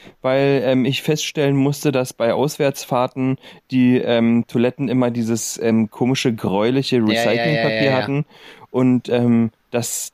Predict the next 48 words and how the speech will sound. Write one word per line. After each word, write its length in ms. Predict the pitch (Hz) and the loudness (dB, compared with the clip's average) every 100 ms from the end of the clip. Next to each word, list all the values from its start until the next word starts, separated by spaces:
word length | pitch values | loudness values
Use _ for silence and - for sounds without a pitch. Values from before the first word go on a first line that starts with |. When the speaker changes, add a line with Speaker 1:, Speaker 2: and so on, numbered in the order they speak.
| _ | _
Speaker 1:
das 180 | - 120 | -12 -6
funktioniert 600 | - 113 - 101 98 - | -2 -2 0 2 2 -2
nicht, 240 | 76 - | -8 -6
ne? 180 | 107 120 | -2 -2
Da 120 | 113 | 0
Speaker 2:
Das 80 | 104 | -2
Speaker 1:
ist 80 | 98 | -2
Speaker 2:
ist 40 | |
eine 100 | 120 110 | 0 0
Speaker 1:
meine 100 | 110 | 0
Speaker 2:
Sache. 160 | 165 | 0
Speaker 1:
Arschprinzessin. 960 | 113 131 - 117 107 123 123 135 123 120 | -2 -2 -4 -6 -2 -2 0 2 2 0
Speaker 2:
Das 240 | 135 - | -4 -6
ist 100 | 180 | -6
aber 220 | 135 156 | -4 -2
auch 80 | 131 | -2
eine 140 | 165 147 | -2 -2
Sache, 260 | 147 - | -4 -6
die 100 | 135 | -10
verstehe 480 | - 131 - 147 151 | -6 -6 -4 -4 -4
ich 140 | 127 | -4
nicht, 180 | 127 - | -6 -6
weil 160 | 117 120 | -4 -4
es 100 | - | -6
ist 140 | - | -8
ja 80 | 123 | -6
jetzt 180 | 117 - | -6 -6
nicht 140 | 135 | -12
so, 120 | - | -10
dass 220 | 120 113 - | -6 -6 -6
wir 60 | |
hier 160 | 117 123 | -6 -6
von 220 | 123 117 | -6 -10
drei 260 | - 113 127 | -6 -4 -2
oder 160 | 113 | -4
fünf 300 | - 143 147 | -6 -8 -8
Euro 300 | 101 104 104 | -8 -6 -6
reden, 340 | 98 101 104 104 | -4 -6 -6 -8
so, 260 | 110 135 | -6 -4
weißt 240 | 110 98 - | -4 -6 -8
du, 60 | |
sondern 340 | 117 110 107 110 | -8 -6 -4 -6
es 140 | - | -8
macht 200 | 110 - | -10 -8
einfach 300 | 107 - 104 _ _ _ _ - | -12 -12 -14 _ _ _ _ -6
kaum 320 | 127 127 135 | -4 -4 -4
einen 260 | 117 117 | -4 -4
Unterschied. 640 | 110 131 127 92 - 95 | -6 -8 -6 -6 -6 -8